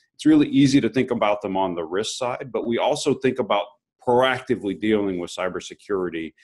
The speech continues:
in that space is really fundamental to growth of the businesses that we're dealing with. So if you look at the risks that come from, uh, compromised I O T devices, you touched on D dos. They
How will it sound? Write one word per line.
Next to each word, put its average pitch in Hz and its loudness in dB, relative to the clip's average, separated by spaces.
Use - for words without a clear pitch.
in 117 2
that 101 -2
space 90 -4
is 92 -6
really 165 0
fundamental 113 2
to - -12
growth 98 2
of 80 -10
the 87 -10
businesses 82 -8
that 71 -10
we're 78 -10
dealing 82 -6
with. - -20
So 131 2
if 131 0
you 139 6
look 175 4
at - 0
the 135 4
risks 127 2
that 123 2
come 143 2
from, 107 0
uh, 95 -2
compromised 107 -2
I 101 2
O 92 0
T 110 -4
devices, 90 -4
you 101 -6
touched 107 -4
on 95 -4
D 95 -4
dos. 90 -2
They 90 -6